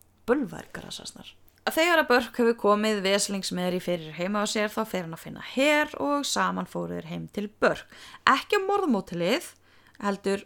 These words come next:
heim til Burke og munið, hann var fluttur út og fluttur á eitthvað annað mótel og þar var veslings Mary myrt. Eftir að Burke og Nelly fluttu út úr morðmótelinu, það voru nokkur morð framin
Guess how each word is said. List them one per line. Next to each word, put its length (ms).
heim 320
til 180
Burke 380
og 60
munið, 200
hann 140
var 80
fluttur 320
út 180
og 240
fluttur 320
á 20
eitthvað 220
annað 240
mótel 300
og 100
þar 600
var 160
veslings 540
Mary 300
myrt. 380
Eftir 340
að 200
Burke 460
og 400
Nelly 420
fluttu 420
út 200
úr 100
morðmótelinu, 960
það 220
voru 260
nokkur 400
morð 220
framin 400